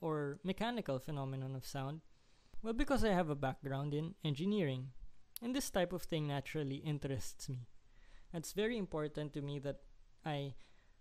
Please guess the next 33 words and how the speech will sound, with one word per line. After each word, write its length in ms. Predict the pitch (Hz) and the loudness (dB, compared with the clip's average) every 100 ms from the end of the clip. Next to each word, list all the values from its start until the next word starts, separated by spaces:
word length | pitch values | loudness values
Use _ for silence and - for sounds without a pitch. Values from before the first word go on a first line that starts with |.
| - - | -20 -6
understand 680 | 208 214 208 - 208 143 131 - - | -2 0 0 4 4 4 0 -4 -4
the 80 | 165 | -2
fundamental 560 | 220 208 190 175 180 | 0 2 2 2 0
facts 360 | 170 151 147 - | 2 -2 0 -2
about 260 | 151 139 - | -2 -4 -4
what 140 | 208 | -4
is 160 | 247 - | -4 0
happening 400 | 165 165 160 160 | 0 2 0 0
in 80 | 151 | -2
the 80 | |
physical 480 | 135 185 170 156 135 | -2 -4 -4 -4 -2
world, 240 | 127 127 131 - - - - - | -4 -6 -8 -16 -20 -20 -12 -4
so 160 | - | 2
I 60 | 254 | 2
did 180 | 240 220 | 2 2
my 140 | 208 | 2
own 220 | 185 170 | 4 2
research, 720 | 151 151 131 143 139 - - - - - - - | 2 0 0 -2 -4 -8 -16 -16 -20 -20 -18 -4
and 160 | 226 | 0
I'm 140 | 226 214 | 2 4
now 160 | 185 | 2
forwarding 680 | 180 165 151 151 143 147 151 - | 4 2 4 2 2 0 -4 -4
my 100 | 170 | -2
findings 520 | 156 156 135 135 135 - | 0 0 0 -2 -4 -4
to 100 | 151 | -2
the 100 | 143 | -2
class, 540 | 139 123 113 - - - - | -4 -6 -8 -12 -14 -14 -6
as 140 | 170 | -2
I 120 | 139 139 | -2 -2
described 540 | 135 - 143 127 135 | -4 -4 -2 -2 -2
in 120 | 139 | -2
the 60 | 156 | 0
video. 400 | 214 170 123 | 0 0 -4